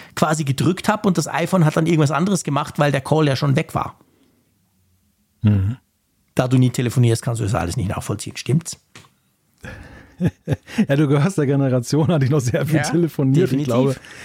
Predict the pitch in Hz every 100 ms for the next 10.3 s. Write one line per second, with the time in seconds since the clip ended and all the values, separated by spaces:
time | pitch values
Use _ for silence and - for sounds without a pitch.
0 | - - _ _ _ _ - 139 117 127
1 | 117 139 151 131 139 139 135 123 135 131
2 | 123 135 131 127 117 123 113 117 - -
3 | 117 110 - - 107 107 110 117 - 127
4 | - 98 110 104 143 - 117 - 156 143
5 | 104 160 - 120 107 110 - 117 - 127
6 | - 123 - 127 143 131 - - 117 143
7 | 180 147 113 113 123 - 110 123 - 131
8 | - 120 113 117 131 156 - 123 143 147
9 | - 165 - 156 135 143 151 113 - 117
10 | 151 185 -